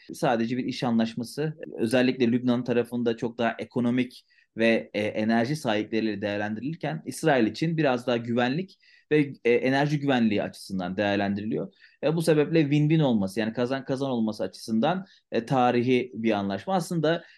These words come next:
e, bölgede de bir, bir yumuşama hakim. E, bunu bu sayıklarla da açıklayabiliriz. E, diğer ülkeler birbirleriyle olan, e, anlaşmazlıklarını olabildiğince,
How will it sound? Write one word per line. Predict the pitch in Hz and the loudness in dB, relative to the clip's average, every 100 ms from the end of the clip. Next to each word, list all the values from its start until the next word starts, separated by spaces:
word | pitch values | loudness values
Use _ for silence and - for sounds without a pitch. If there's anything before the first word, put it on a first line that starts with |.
| - | -6
e, | 113 123 | -4 2
bölgede | 143 143 151 147 170 | 4 6 2 0 -2
de | 147 139 - - 110 | -4 -10 -6 -6 -4
bir, | 131 - - | -8 -10 -10
bir | 123 123 | -8 0
yumuşama | 127 127 143 131 117 | 2 2 0 -2 -2
hakim. | 92 - 123 110 | -4 -6 -10 -6
E, | 71 82 64 78 80 62 | -2 -2 -4 -8 -12 -12
bunu | 90 120 131 131 127 | -6 -2 2 2 0
bu | |
sayıklarla | 127 123 117 123 120 107 | -2 0 2 0 0 -2
da | |
açıklayabiliriz. | 95 - 110 113 135 98 - - _ - - - | -4 -4 -2 -2 -2 -6 -8 -14 _ -20 -20 -8
E, | 98 120 | -6 0
diğer | 139 123 | 4 4
ülkeler | 113 117 107 110 | 2 0 0 2
birbirleriyle | 113 110 113 110 107 | 0 0 0 0 0
olan, | 98 107 104 - - | -2 -2 -4 -8 -8
e, | 101 | -6
anlaşmazlıklarını | - 107 113 113 113 107 107 110 110 | -2 0 0 2 0 0 -2 -2 -2
olabildiğince, | 107 107 104 110 107 101 98 | -2 -4 -4 -4 -2 0 -4